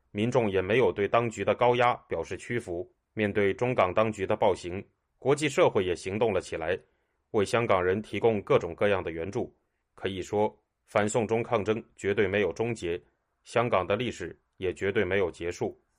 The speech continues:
以上描述的一连串抗争行动的主体都是香港人这个群体。那么，香港人这三个字究竟有着什么样的含义呢？事实上，香港人的含义正是由香港民众在争取自由的过程中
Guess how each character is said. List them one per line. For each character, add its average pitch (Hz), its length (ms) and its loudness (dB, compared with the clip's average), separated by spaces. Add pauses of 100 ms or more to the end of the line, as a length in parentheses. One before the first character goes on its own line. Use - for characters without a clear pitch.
(200)
以 123 140 -2
上 147 240 4
描 120 200 4
述 131 160 0
的 120 120 2
一 120 100 0
连 104 160 6
串 113 180 0
抗 104 200 -2
争 117 200 2 (220)
行 107 280 -4
动 117 180 0
的 95 100 2
主 98 200 -2
体 85 300 -12
都 113 140 0
是 107 140 -4
香 131 240 0
港 95 180 2
人 87 160 -2
这 104 140 0
个 87 100 -8
群 92 240 -8
体。 82 240 -16 (420)
那 113 120 -2
么， 92 200 -2 (380)
香 156 260 4
港 104 160 2
人 87 180 -2
这 104 120 0
三 113 160 -2
个 117 100 0
字 113 240 -4 (380)
究 113 160 0
竟 110 160 -2
有 90 160 0
着 95 100 -4
什 95 200 -6
么 113 100 -2
样 120 160 0
的 90 100 -2
含 87 240 -4
义 113 140 -6
呢？ 80 180 -8 (400)
事 - 200 -4
实 98 160 -4
上， 95 200 2 (420)
香 117 260 2
港 95 160 0
人 87 140 -2
的 101 100 2
含 90 200 -2
义 101 160 -8 (400)
正 120 160 2
是 104 140 -4
由 98 160 2
香 127 240 0
港 101 120 0
民 90 200 -4
众 110 160 0 (220)
在 104 160 2
争 113 180 0
取 98 200 -6
自 117 220 -4
由 92 160 2
的 101 100 0
过 101 200 2
程 92 180 -6
中 113 220 -2